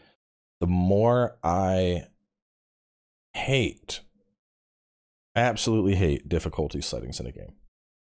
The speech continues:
And the thing is, I love, like, Souls, Souls and Sekiro and all that. I love the difficulty of those games 'cause they're challenging, but the difficulty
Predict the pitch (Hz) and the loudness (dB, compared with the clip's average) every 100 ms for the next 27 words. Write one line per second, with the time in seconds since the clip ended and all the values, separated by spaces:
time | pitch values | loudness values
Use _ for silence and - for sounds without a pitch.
0 | _ 120 117 143 135 113 117 107 92 92 | _ -2 2 4 4 4 4 4 4 4
1 | 123 - 98 - - - 76 117 214 - | 2 2 0 0 -2 2 2 0 -2 -2
2 | - - _ _ _ _ _ _ _ _ | -4 -8 _ _ _ _ _ _ _ _
3 | - 95 98 107 90 - 85 87 104 110 | 0 2 2 2 -2 -2 -2 0 0 2
4 | 117 117 127 131 - - - - 123 117 | 2 2 2 0 -6 -20 -2 2 4 6
5 | 143 165 101 57 - - 60 - - 58 | 4 4 0 -4 -10 -10 -10 -8 -6 -6
6 | 53 50 - - - 110 92 104 - - | -6 -8 -10 -12 -6 -2 0 0 0 0
7 | 120 127 107 80 80 85 - _ _ _ | 2 2 2 0 -2 -4 -14 _ _ _
8 | 107 - 90 92 98 123 135 - 113 - | 2 2 0 0 0 0 0 0 0 0
9 | 104 | 0